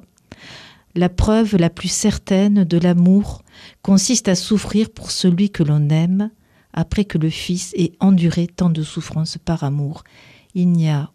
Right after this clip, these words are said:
aucun doute que la croix portée par lui devienne, pour Marie, aussi agréable que l'amour.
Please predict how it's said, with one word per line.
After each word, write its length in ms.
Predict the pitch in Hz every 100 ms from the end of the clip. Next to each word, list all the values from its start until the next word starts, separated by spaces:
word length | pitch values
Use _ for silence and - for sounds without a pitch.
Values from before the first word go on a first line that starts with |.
| _
aucun 360 | 214 202 - 170
doute 500 | 160 165 190 - 214 -
que 100 | 185
la 160 | 147
croix 320 | 147 - 175 190
portée 560 | - 165 - - 202 - - -
par 200 | - 175
lui 280 | 160 147 185
devienne, 520 | 180 175 156 180 151 135 _ _ _ _ _
pour 200 | 247 220
Marie, 420 | 202 180 - 165 - _ _ _ _ -
aussi 460 | 185 175 - 175 - -
agréable 640 | 175 165 151 147 147 170 - _
que 100 | -
l'amour. 500 | 139 127 131 143 -